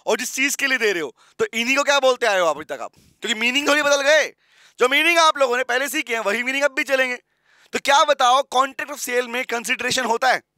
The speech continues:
होता है सर। तो वो कंसीडरेशन कैश में हो या पार्टली कैश, पार्टली काइंड हो या फुल्ली काइंड, ये हो सकता है। इन तीनों में से कौन सा हो सकता है? क्योंकि एक बात तो कॉमन है, कंसीडरेशन तो होगा।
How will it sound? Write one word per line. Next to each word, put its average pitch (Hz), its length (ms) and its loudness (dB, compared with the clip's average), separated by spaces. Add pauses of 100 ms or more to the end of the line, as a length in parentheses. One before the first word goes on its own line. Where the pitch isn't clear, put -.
(520)
होता 135 200 -6
है 165 60 -2
सर। 165 140 -12 (500)
तो 254 120 6
वो 269 80 4
कंसीडरेशन 277 640 -2
कैश 240 540 0
में 262 100 -4
हो 240 340 0 (600)
या 233 100 0
पार्टली 233 500 0
कैश, 254 200 -2
पार्टली 220 400 -2
काइंड 233 360 -2
हो 220 220 -2 (380)
या 247 100 2
फुल्ली 262 500 0
काइंड, 151 320 -4 (100)
ये 202 100 -2
हो 196 200 2
सकता 240 320 -2
है। 233 140 -2 (680)
इन 240 100 -2
तीनों 262 260 0
में 277 80 0
से 277 60 -4
कौन 277 260 -2
सा 254 80 2
हो 214 100 2
सकता - 260 -16
है? - 60 -20 (760)
क्योंकि 226 240 2
एक 240 140 2
बात 262 180 0
तो 277 60 2
कॉमन 233 320 0
है, 190 100 -2
कंसीडरेशन 240 640 -4
तो 254 120 4
होगा। 185 280 -2